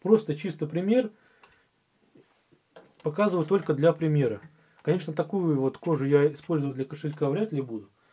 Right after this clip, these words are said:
Скорее всего, это будет кожа с тиснением, с каким-то либо покрытием.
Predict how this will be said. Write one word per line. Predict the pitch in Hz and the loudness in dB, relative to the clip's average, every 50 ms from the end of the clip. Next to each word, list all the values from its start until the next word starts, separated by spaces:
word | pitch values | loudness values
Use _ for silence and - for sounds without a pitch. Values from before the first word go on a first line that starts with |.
| _ _ _ _ _ _ _ _ _ _ | _ _ _ _ _ _ _ _ _ _
Скорее | - - 147 151 | 0 2 2 2
всего, | 151 151 156 151 | 2 2 -2 -2
это | 151 151 | 0 -2
будет | 139 151 151 151 | -2 -2 -4 -4
кожа | - 165 156 143 131 123 | -2 -2 -2 -2 -2 -4
с | - | -10
тиснением, | - 165 151 151 - 190 208 214 180 170 156 147 151 | -10 -12 -12 -10 -6 -4 -2 -2 -2 -2 -2 -4 -4
с | - | -6
каким-то | - - - 156 147 135 - 143 135 | -10 -10 -6 -4 -6 -4 -4 -4 -4
либо | 135 139 127 127 | -4 -4 -6 -6
покрытием. | - - 147 147 - 202 220 208 214 - 151 131 117 107 - | -4 -4 -4 -2 0 0 0 0 -2 -4 -8 -8 -8 -10 -18